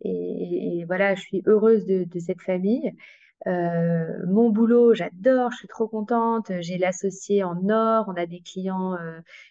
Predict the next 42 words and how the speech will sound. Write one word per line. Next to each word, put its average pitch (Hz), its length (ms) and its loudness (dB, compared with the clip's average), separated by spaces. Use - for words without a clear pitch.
vraiment, 202 440 0
mais 175 280 -2
top. 226 200 2
Quasiment 208 480 2
tous 208 140 -4
nos 202 100 2
clients 214 240 -4
deviennent 190 280 -2
des 196 200 -2
amis 214 220 2
tellement 190 440 -2
on 180 60 -10
s'entend 180 380 -10
bien 233 420 -2
et 180 140 -8
qu'on 180 180 -10
attire 185 380 -2
les 190 160 -4
gens 196 160 -4
avec 190 160 -6
les-, - 280 -12
avec 180 260 -6
lesquels 190 280 -2
on 180 80 -8
veut 175 140 -6
bosser, 196 380 0
et 208 100 2
cetera. 214 500 -6
Et 185 60 -8
je 170 120 -6
me 196 40 -2
suis 196 140 -10
dit, « 269 120 -2
Mais 196 80 2
je 190 120 -2
suis 196 280 -8
plus 277 380 -6
au 185 60 0
bon 190 200 -2
endroit, 240 380 -2
je 208 100 -6
suis - 400 -10